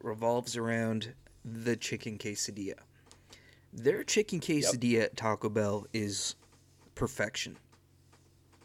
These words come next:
Speaker 2: <laughs>
Speaker 1: It's what I seriously hold all other chicken quesadillas up to, is how it compares to the Taco Bell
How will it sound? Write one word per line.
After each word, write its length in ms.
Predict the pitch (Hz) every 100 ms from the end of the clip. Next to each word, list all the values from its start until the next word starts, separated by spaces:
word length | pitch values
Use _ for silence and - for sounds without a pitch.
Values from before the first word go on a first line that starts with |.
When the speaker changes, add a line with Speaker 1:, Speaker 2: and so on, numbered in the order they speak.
| -
Speaker 2:
<laughs> 60 | 120 135 160 - 151 - - - - _ _ -
Speaker 1:
It's 220 | 147 147 147
what 220 | 135 147
I 220 | 135 123
seriously 600 | - - 147 139 131 123
hold 440 | 123 123 117 113 - - -
all 300 | 123 123 123
other 340 | 120 120 117 - - -
chicken 280 | - 127 107
quesadillas 760 | 113 104 107 107 104 98 - - 117
up 180 | 113 -
to, 280 | 104 98 - _ _ - -
is 320 | 117 117 - - _ -
how 220 | - 117
it 80 | 113
compares 460 | - 117 107 110 -
to 120 | -
the 100 | 110
Taco 340 | - 113 -
Bell 340 | 107 117 98